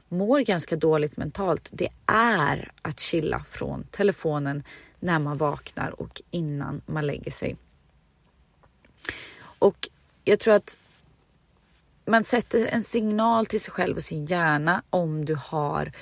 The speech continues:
kontroll över den första grejen, eh, redan på morgonen. Om du har lyckats kontrollera dig själv och inte titta telefonen,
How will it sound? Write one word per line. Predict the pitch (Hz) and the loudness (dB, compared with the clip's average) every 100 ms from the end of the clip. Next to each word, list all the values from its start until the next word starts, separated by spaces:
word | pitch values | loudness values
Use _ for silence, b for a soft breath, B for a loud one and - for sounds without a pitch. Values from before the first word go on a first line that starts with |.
| B B B | B B B
kontroll | - 175 151 - - 220 190 175 - | -6 -6 -6 -4 4 4 6 4 4
över | 175 160 | 4 4
den | 160 156 | 2 -2
första | 147 - 185 - - 165 | -4 -6 -2 -2 0 -2
grejen, | 151 156 151 151 156 160 156 - B B B B | 2 4 4 2 -2 -4 -6 -8 B B B B
eh, | 175 170 | 0 4
redan | 185 160 147 | 4 4 2
på | 165 | 0
morgonen. | 170 185 165 165 196 170 | 2 2 2 0 0 0
Om | 170 | 0
du | 185 | -2
har | - 233 226 | -2 0 4
lyckats | 226 220 - 156 | 6 4 2 -2
kontrollera | - - 156 180 185 196 190 | -2 -8 -4 -2 0 0 0
dig | 185 | -2
själv | 185 - - - | -2 -4 -4 -4
och | - | -8
inte | 175 156 - | -8 -8 -8
titta | - 170 - | -4 -4 -4
telefonen, | - - - - - 87 80 | -6 -6 -6 -6 -6 -4 -6